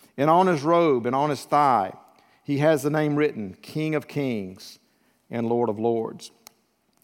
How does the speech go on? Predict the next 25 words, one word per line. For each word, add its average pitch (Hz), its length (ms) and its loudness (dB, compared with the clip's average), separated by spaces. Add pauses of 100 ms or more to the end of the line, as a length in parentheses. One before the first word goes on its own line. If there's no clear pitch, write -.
(360)
As 135 160 2
we 160 100 0
see 185 200 2
this 170 180 0
description 165 460 -2
of 131 80 -6
Jesus, 127 640 -2 (420)
as 123 140 -2
John 160 320 4
is 120 140 -2
describing 156 600 2
it, 143 120 -6
trying 165 220 0
to 139 60 -2
help 160 160 0
us 143 120 -8
understand, 147 800 -2
this 151 260 -4
is 151 120 -4
a 151 60 -2
picture 127 600 -2 (280)
of 131 140 2
a 131 100 2
sovereign 156 800 2 (280)
king 135 580 -4